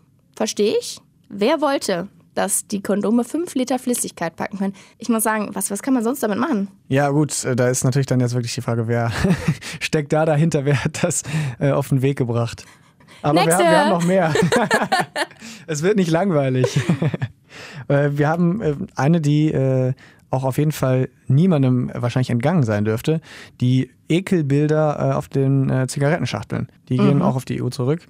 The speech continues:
Speaker 2: ähm, sind seit zweitausendsechzehn da drauf. Naja, ich muss sagen, als Nichtraucher ist mir das relativ egal, weil ich kaufe sowieso keine Zigaretten.
Speaker 1: Mhm.
Speaker 2: Aber es ist halt schon hart ekelhaft, was man darauf sehen muss.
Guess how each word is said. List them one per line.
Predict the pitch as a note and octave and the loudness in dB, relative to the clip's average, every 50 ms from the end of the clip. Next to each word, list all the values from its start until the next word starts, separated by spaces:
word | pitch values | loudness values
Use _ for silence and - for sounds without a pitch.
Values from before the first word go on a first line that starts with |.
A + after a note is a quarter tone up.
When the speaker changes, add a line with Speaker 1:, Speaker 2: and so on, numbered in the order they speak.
| - - - - | -20 -12 -6 -4
Speaker 2:
ähm, | A#2+ A#2 A#2 A#2+ A#2+ A#2+ A#2 | -2 0 0 2 2 0 0
sind | A2+ A#2 A#2+ B2+ C3+ C#3+ C#3+ C3+ - | 0 0 -2 0 0 -2 -2 -4 -6
seit | B2+ A#2 A#2+ B2 B2 B2+ C3 C3+ C3+ - | -6 -4 -2 0 0 0 0 -2 -2 -6
zweitausendsechzehn | - - - - B2 B2 B2 A#2+ A#2 A2 B2+ C3 D#3 - - - D3+ D3+ D#3 D#3 - - - - _ _ | -10 -10 -6 -4 -2 0 0 0 0 0 -2 -2 -4 -4 -2 0 2 2 2 2 0 -4 -12 -20 _ _
da | - D3 | -4 -4
drauf. | C3+ D3 C3 B2+ C3+ D3 E3 E3 - - - _ _ _ _ - | -2 -2 -2 -2 -2 -2 -2 -6 -8 -14 -20 _ _ _ _ -4
Naja, | A#2+ A#2+ B2 B2+ | -2 0 0 0
ich | B2 B2+ - - - - | -2 -4 -8 -10 -8 -2
muss | - C3 C3 B2+ | 0 0 0 0
sagen, | - C3+ C3+ C3+ | 0 -2 -2 -2
als | C3+ B2+ - - - | -4 -4 -4 -2 -2
Nichtraucher | C3 C#3+ D#3 - D3+ C3 C3 C3+ C#3+ C#3+ - D3+ D3 D3 C#3 - - - - - _ _ | 0 -2 -2 -2 -4 -2 -2 -2 -2 -2 0 0 0 0 -2 -4 -10 -20 -20 -20 _ _
ist | - C#3+ - - | -4 -2 0 2
mir | D3 | 2
das | C3+ C3 B2+ B2 | 2 2 2 0
relativ | A#2+ C3 C#3+ D3+ C#3 - C#3 B2+ - - - - _ _ | 0 0 0 0 0 -2 -2 -4 -4 -8 -16 -20 _ _
egal, | - B2+ A2+ B2 B2 C3 D3 E3 E3+ C#3+ | -4 -2 -2 0 0 0 0 0 0 0
weil | C3+ B2+ | -2 -2
ich | B2+ B2 - - _ _ _ _ | -2 -4 -8 -14 _ _ _ _
kaufe | - C3 B2+ C3 C3 C3 | -4 -2 -2 0 0 -2
sowieso | B2+ B2 A#2 A#2+ A#2 C3 | -2 -2 -2 0 -2 0
keine | C#3 - D#3 D3 | 0 0 -2 -2
Zigaretten. | - - C#3+ C#3+ C#3+ C#3+ D3 - E3 D3+ - - - | 0 -2 0 0 2 0 2 2 2 0 0 -4 -8
Speaker 1:
Mhm. | - F#3+ F3+ F3 F3+ F#3+ - _ _ _ | -6 -4 -4 -4 -4 -6 -8 _ _ _
Speaker 2:
Aber | - A#2+ A#2+ B2 A#2 | -4 -2 -2 -2 -2
es | - - - | -2 -4 -4
ist | - C3 - - | -4 -4 -4 -4
halt | B2+ A#2 - | -4 -4 -4
schon | - B2 A#2 A2+ A2 - - _ _ _ _ _ _ - | -4 -4 -4 -4 -4 -8 -12 _ _ _ _ _ _ -20
hart | - - - G#2+ A#2+ A#2 A2+ - - - - | -20 -12 -8 -4 -4 -4 -4 -6 -10 -14 -12
ekelhaft, | B2 A#2+ - A2+ A2 A2+ G#2+ - - | -12 -8 -8 -8 -8 -8 -8 -8 -8
was | B2+ A#2 - | -6 -6 -4
man | - A#2+ | -4 -4
darauf | - - - - - - - B2+ - | -4 -6 -6 -8 -8 -8 -8 -8 -6
sehen | - - C3 B2+ A#2+ | -6 -6 -4 -4 -2
muss. | A#2 A#2+ B2+ C3 - - | -2 -2 -4 -4 -6 -10